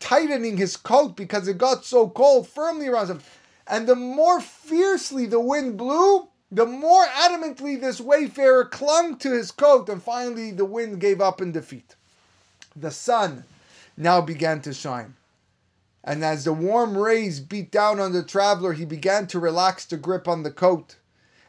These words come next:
And now he started to sweat. And it, now he's getting uncomfortable until finally the traveler yielded to the warmth of the noontime sun and got rid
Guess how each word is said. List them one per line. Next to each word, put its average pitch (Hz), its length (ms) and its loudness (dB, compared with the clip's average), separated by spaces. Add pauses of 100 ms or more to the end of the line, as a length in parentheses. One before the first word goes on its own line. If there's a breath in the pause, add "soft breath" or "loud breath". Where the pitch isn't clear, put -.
And 151 120 -6
now 196 180 2
he 180 80 -2
started 185 360 -2
to 139 120 -14
sweat. 196 760 -4 (480 soft breath)
And 160 220 -4
it, 156 180 -8 (100)
now 185 360 2
he's 160 100 -6
getting 185 300 -2
uncomfortable 175 720 -4
until 160 200 -10
finally 170 600 -10 (240 soft breath)
the 147 100 -8
traveler 175 560 0
yielded 185 640 0 (240 soft breath)
to 175 120 -4
the 165 120 -6
warmth 196 440 -4
of 170 100 -4
the 165 100 -6
noontime 185 640 -2
sun 269 520 0 (300 soft breath)
and 151 220 -12
got 143 220 -4
rid 185 420 0